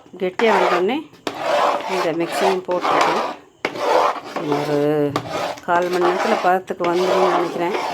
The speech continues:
இன்னும் லேசா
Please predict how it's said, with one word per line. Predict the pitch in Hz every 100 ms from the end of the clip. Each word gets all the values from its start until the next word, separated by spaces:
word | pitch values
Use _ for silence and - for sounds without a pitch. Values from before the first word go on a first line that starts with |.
| - - - - - - - - - - - - - - - - - 294 - - - - - - - - - - - - - - - - - - - - - - - - - - - - 196 196
இன்னும் | 180 170 165
லேசா | 156 156 165 - 190